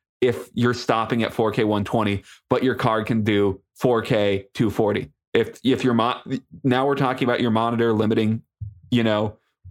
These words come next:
what you can get out of your graphics card. So why do you need to have this better level of performance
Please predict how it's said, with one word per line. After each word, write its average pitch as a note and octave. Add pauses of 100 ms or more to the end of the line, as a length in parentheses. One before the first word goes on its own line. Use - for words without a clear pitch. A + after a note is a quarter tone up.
what A#2+
you A#2
can A2+
get A2
out G#2+
of G2
your G#2
graphics A2+
card. G2
So A2
why G#2+
do G#2+
you A2
need G#2+
to G#2
have G#2
this F#2+
better G#2
level G#2+
of G#2
performance G#2+